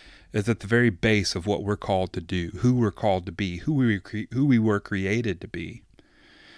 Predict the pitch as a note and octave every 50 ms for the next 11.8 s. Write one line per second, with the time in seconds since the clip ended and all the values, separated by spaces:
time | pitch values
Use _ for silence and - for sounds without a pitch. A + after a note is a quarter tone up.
0 | - - - - - _ _ _ _ - C3 C3+ C3+ B2+ C3+ D3 E3+ F3 D3+ B2+
1 | A#2 A2+ G#2+ G#2+ A2 G#2 G2+ G2+ F#2 - G2 G#2 G2+ G2 F#2+ F#2+ F#2 - - -
2 | - _ _ _ _ - A2 G#2+ G#2+ A2+ A2 A2+ A2+ G2 - - - - - D3
3 | D3 D3+ D#3 D#3 C#3+ B2+ A2 G#2+ G#2 G2+ G2 F#2+ G2+ - - - A#2 A2 A2+ G#2+
4 | G2 - - A#2+ A#2 A#2 A2 - - - F#2+ F2+ F#2 G2 G2+ - _ _ - A2
5 | A2 G#2 A2 A#2+ A#2+ A2+ - A2+ G#2 F#2 - - G2+ F#2+ F#2+ F2+ F#2+ F2+ F2+ F2+
6 | F#2 F#2+ G2+ - - - - _ _ _ _ _ _ _ _ _ - - _ _
7 | _ _ _ _ _ _ _ _ _ - C3 D3 F3 - F#3 D3+ - E3+ E3 F3
8 | D#3+ - D3+ C#3+ D3 C3+ - - A2+ F#2+ G2 G#2 A2 A#2 A2+ F#2 - G2 G2+ -
9 | A2 - - C#3 C#3 C#3+ C#3 - - B2+ A#2+ A#2 A#2 G2 F#2 - - - - B2
10 | B2+ C3 B2 G#2 F#2 E2+ F2+ - - G2+ - - C3+ C#3 B2 - C3 A#2+ A#2 G#2
11 | F#2+ G#2 G2+ G#2 G#2 A2+ B2+ - - - - G2+ F2+ E2+ E2+